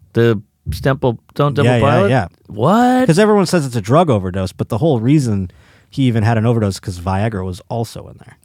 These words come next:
Speaker 1: Whoa.
Speaker 2: Yeah.
Speaker 1: How about that? Stick to
Speaker 2: And I,
Speaker 1: Blue
Speaker 2: there's a
Speaker 1: Chew.
Speaker 2: bunch of people that I, I mean, 'cause you see these older guys that have these O Ds, and it's not fentanyl related or anything like that,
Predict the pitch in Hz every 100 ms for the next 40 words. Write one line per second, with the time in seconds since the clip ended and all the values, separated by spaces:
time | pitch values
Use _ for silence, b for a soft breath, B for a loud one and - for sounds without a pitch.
0 | - 92 120 139 147 143 139 131 127 120
1 | 113 104 92 87 80 101 80 73 69 -
2 | 107 110 95 104 127 92 - 147 - 151
3 | 185 196 180 190 151 214 247 147 131 127
4 | 123 123 127 131 147 143 151 143 131 202
5 | 175 117 127 160 127 123 131 117 107 90
6 | - 127 127 110 98 101 92 117 107 92
7 | - b b b 131 131 156 147 - 135
8 | 147 123 104 98 98 98 95 95 95 95
9 | 95 101 95 90 95 90